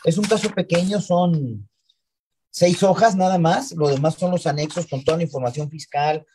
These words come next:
con todo el informe que dio Deloitte y demás, en donde ellos plantean que tienen un grave problema enfrente, porque el día que el Bitcoin de verdad cueste, eh, cien mil dólares,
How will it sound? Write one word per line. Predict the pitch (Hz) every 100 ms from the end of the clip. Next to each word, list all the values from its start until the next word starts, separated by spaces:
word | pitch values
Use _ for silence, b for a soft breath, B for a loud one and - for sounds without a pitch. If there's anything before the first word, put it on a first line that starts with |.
| _
con | - 120
todo | 147
el | 165
informe | 151 151 160
que | 151 135
dio | 147
Deloitte | 151 143 143 156
y | 139
demás, | 123 120 131 175 - _ _ _
en | 135
donde | 139 147 147
ellos | 175 214 -
plantean | 175 151 143 190 180 135 127 - - -
que | 139
tienen | 135 - 185 220 208
un | 214
grave | 208 185 196
problema | 202 170 160 180
enfrente, | 175 175 170 165 170 185 - - _
porque | - 139 135 143
el | 139
día | 147 262 247
que | 170
el | 143
Bitcoin | 139 170 160 175 170 170
de | 139
verdad | 120 123 143 156 -
cueste, | 156 156 156 - 110 95 -
eh, | 110 107 101 98 92 - _ _ - -
cien | - 147 143
mil | 196 185
dólares, | 160 170 180 202 165